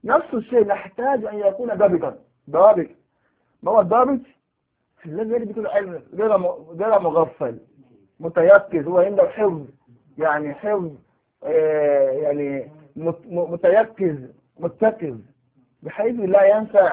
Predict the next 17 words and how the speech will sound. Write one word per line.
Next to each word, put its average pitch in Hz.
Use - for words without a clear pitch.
شيئا 185
إذا 160
كان 214
يعتمد 180
على 160
حفظه، 139
بحيث 214
لا 226
يكون 240
مغفلا 196
ولا 175
يعتني 175
بكت-، 165
لا 165
يعتني 214
على 202
كتابه 208